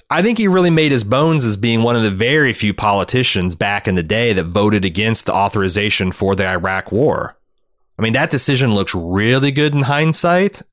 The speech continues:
and it really gave him the moral authority he needed to bludgeon guys like DeWine when he was debating them back in those, uh, days of two thousand six where, you know,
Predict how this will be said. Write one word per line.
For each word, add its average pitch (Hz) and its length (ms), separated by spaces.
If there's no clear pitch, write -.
and 127 120
it 127 40
really 139 260
gave 131 160
him 127 60
the 117 60
moral 117 340
authority 127 440
he 110 140
needed 113 320
to 90 60
bludgeon 110 420
guys 90 300
like 92 160
DeWine 95 520
when 87 120
he 92 80
was 90 100
debating 92 460
them 82 160
back 87 280
in 90 120
those, 87 400
uh, 85 180
days 90 480
of 85 240
two 110 160
thousand 92 400
six - 500
where, 85 360
you 95 120
know, 87 380